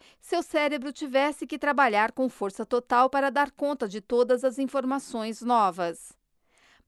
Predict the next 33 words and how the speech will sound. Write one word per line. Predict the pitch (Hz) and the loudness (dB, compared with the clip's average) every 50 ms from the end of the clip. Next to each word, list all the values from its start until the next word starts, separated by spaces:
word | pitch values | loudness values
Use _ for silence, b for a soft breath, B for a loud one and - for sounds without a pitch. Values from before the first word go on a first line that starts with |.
| - | -2
Mas, | 220 233 240 254 269 277 240 - | 2 4 4 4 4 2 2 0
após | 285 277 - 269 262 269 269 254 254 | -2 0 4 6 6 6 6 4 2
alguns | 247 226 233 262 277 254 - | 0 0 0 -2 -2 -4 -4
dias | - 233 254 262 269 262 | -6 -4 0 0 0 0
percorrendo | - - 262 254 - 262 247 240 262 269 277 269 | 2 -2 -2 0 2 0 2 2 0 -2 -2 -2
o | 262 | -2
mesmo | 233 214 233 254 269 - 247 214 | -2 -2 0 0 -2 -2 -4 -6
caminho, | - 214 196 196 202 208 233 247 240 208 190 190 b b b b b | -2 0 0 0 0 -4 -4 -4 -4 -4 -6 -8 b b b b b
o | 294 294 | -4 -2
rato | 247 277 269 294 - - 294 | 2 4 4 4 4 0 -2
não | 254 254 269 269 | -2 0 -2 -2
precisava | 320 320 285 - 330 277 247 262 269 269 285 262 | -4 -6 -8 -8 -6 0 2 2 2 4 2 2
mais | 240 233 233 226 | 0 0 0 0
arranhar | 214 202 208 247 240 220 196 202 214 214 | -2 -2 -2 -4 -4 -2 0 0 0 0
as | 240 - - | -2 -6 0
paredes | - 269 254 220 220 240 262 240 226 262 262 247 | 2 2 4 4 4 0 0 0 -2 -8 -10 -6
nem | 277 277 285 277 | -6 -6 -6 -4
farejar | - 302 294 302 302 262 240 269 269 277 269 | -4 -4 -4 -4 -4 -4 0 2 4 4 4
o | 226 196 196 | 2 2 2
ar, | 196 196 180 170 170 _ b b b b b b b | 2 2 2 0 -2 _ b b b b b b b
e | - 311 | -8 -8
por | - - 247 202 214 | -6 -4 -6 -4 -2
isso | 240 277 262 - - 233 196 - - | -4 -4 -4 -6 -6 -8 -8 -6 0
a | - 254 277 | 2 2 2
atividade | 285 - - 294 285 285 220 269 285 294 247 - | 2 0 -8 -10 -8 -2 2 2 2 2 0 -6
cerebral | - 320 302 294 294 233 220 233 269 277 254 | -6 -6 -2 -2 -2 0 2 4 4 4 4
associada | 226 - - 208 196 - - 240 208 202 214 190 196 | 2 -2 -8 -12 -14 -10 -4 0 2 2 2 2 0
aos | 190 196 185 - | -4 -4 -2 0
atos | 220 208 214 - - 190 | 2 2 2 0 -4 -8
de | 175 208 | -4 -4
arranhar | 196 180 214 208 208 202 208 214 220 190 | -4 -2 -4 -6 -4 -2 0 0 0 0
e | 185 | -2
farejar | - - 196 175 180 180 175 - 240 226 233 233 240 | -6 -4 -6 -6 -6 -6 -4 0 2 4 4 4 2